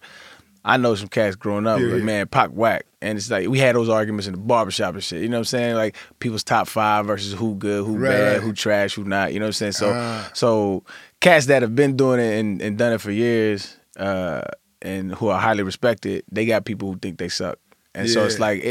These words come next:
Speaker 1: it's such a subjective arena that it, it, it didn't matter to me. I didn't, I didn't, I, I, I never put a pen to the paper for any kind of notoriety. Like, I'm not doing this. I don't wanna get famous. I don't wanna, that, it's none of that shit. I, I don't even like fame. Um,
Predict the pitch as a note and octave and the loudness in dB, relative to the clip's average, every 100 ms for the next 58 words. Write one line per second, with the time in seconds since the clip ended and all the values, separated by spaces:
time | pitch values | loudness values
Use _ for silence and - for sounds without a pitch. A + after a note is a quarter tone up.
0 | A#2+ - A#2 A#2+ - G2+ G#2+ A#2+ G#2 G2+ | 0 2 2 0 -4 -4 -2 0 0 -6
1 | G2 _ - - - _ _ _ A2 G2+ | -10 _ -20 -20 -20 _ _ _ -4 0
2 | B2+ B2 G#2+ G2+ G#2 A2+ G2+ F#2 - A#2 | 2 2 0 -2 -2 0 0 -2 -6 -10
3 | - - A2 - - A2+ D3+ D3+ C3+ C#3 | -10 -6 -6 -6 -6 0 4 4 6 6
4 | C3 B2+ B2 B2+ D3 D3 C#3+ D3+ G#2+ B2 | 6 2 4 4 4 4 4 4 4 0
5 | B2+ - - - G#2 A#2 B2+ C3+ B2+ B2 | 0 -8 -8 -6 -6 -2 2 2 4 2
6 | G#2+ - _ _ _ _ _ _ _ _ | 2 -2 _ _ _ _ _ _ _ _
7 | _ _ - A#2+ G2+ B2+ A#2 G#2+ A#2+ G#2+ | _ _ -2 0 0 0 0 0 0 -2
8 | G2+ G#2 G2+ G2 G2+ G2 G2 F#2+ F2+ G#2 | -2 -2 -2 -2 -2 -2 -2 -2 2 4
9 | F#2+ E2 D#2+ F#2+ G#2 G2 A2 G#2+ G2 A2+ | 2 0 -4 -4 -4 -2 -2 -4 -2 -2
10 | G#2+ G2+ F#2+ G#2+ A#2 A2 G#2 G#2 G2+ G#2 | 0 -4 -4 -4 -2 -2 -2 -4 -2 -2
11 | G2+ G2 F#2+ F2 - E2+ C2 G2 A2 A2+ | -2 -2 -4 -6 -6 -6 -6 -6 -2 -2
12 | F#2+ C#2+ - D2 D#2 F2+ F2 G#2+ G2 F#2 | 0 -4 -6 -6 -4 -2 -2 -2 -4 -4
13 | F#2 D#2+ E2 C2+ - - - - - - | -4 -4 -6 -8 -10 -20 -20 -20 -20 -18
14 | - F#2+ F2 D2 B1+ - | -6 -4 -2 -4 -8 -12